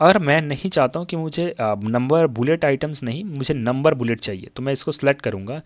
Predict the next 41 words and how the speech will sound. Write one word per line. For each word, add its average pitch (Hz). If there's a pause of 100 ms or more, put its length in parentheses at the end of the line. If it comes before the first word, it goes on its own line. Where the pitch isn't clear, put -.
(280)
और 120 (100)
यहीं 120
पे 156
आकर 120
के 113
इस 127
पे -
छोटा 127
वाले 113
पे 185 (340)
ये, 117 (120)
सॉरी, 98 (520)
यहाँ 120
पे 160
नंबर, 139
अ, 113
बुलेट 131
पॉइंट्स 156
हैं 220 (100)
और 120
यहाँ 123
पे 139
आपको 135
नंबर 113
बुलेट्स 117
दिख 113
रहे 143
हैं, 143
नंबर 120
बुलेट्स 117
पे 117
क्लिक 113
करेंगे 147
तो 127
वन 117
टू 143
थ्री -
आ 147
जाएगा। 98
और 135
भी 147